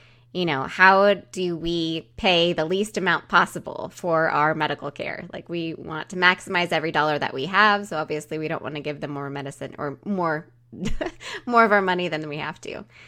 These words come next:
But there are also some non-financial things to consider as well, which is completely understandable. And that may be the first thing that you think about, you know. So if you do have doctors that you'd like to continue care with,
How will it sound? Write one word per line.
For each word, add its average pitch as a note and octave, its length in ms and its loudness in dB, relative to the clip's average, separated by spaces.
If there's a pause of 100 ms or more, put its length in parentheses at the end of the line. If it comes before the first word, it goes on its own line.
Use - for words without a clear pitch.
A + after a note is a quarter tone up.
(340)
But G#3 120 0
there A#3 160 10
are A3 160 12
also B3+ 260 4
some A#3+ 260 -2
non-financial G3+ 800 -2
things A3 320 -6
to A#3 120 -10
consider A#3 480 -6
as A3+ 180 -6
well, G#3+ 320 0
which G#3 180 -10
is F#3 160 -10
completely G3 680 -4
understandable. F3+ 800 -4 (260)
And G3+ 140 4
that G3+ 140 8
may G3+ 140 0
be F#3 100 0
the E3+ 120 -4
first E3+ 320 -6
thing E3 200 -6
that C#3 120 -8
you C3+ 120 -8
think - 240 -14
about, - 360 -10
you D#3 120 -10
know. - 140 -10
So D#3 200 -6
if - 220 -2
you G#3 100 -2
do G3 260 -2
have F3 460 2 (120)
doctors E3 500 0
that - 200 -4
you'd D#3+ 160 -10
like D#3 220 -4
to E3 80 -10
continue D#3 460 -10
care G#3+ 340 -2
with, D#3 400 -2